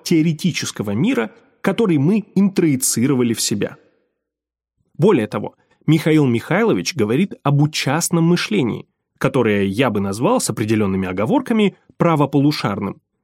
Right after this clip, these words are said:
действенным, открытым всему новому и самой жизни, которое, впрочем, скрыто от нас мышлением теоретическим,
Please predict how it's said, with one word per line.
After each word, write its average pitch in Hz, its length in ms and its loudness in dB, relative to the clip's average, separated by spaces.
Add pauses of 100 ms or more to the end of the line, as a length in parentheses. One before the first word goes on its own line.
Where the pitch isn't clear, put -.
(140)
действенным, 131 760 0 (160)
открытым 202 480 0
всему 127 340 0
новому 208 600 2 (160)
и 254 240 4
самой 160 460 2
жизни, 113 480 -2 (360)
которое, 262 380 2
впрочем, 160 500 -2
скрыто 156 420 0
от - 220 -6
нас 113 240 -2
мышлением 107 500 -2
теоретическим, 160 960 0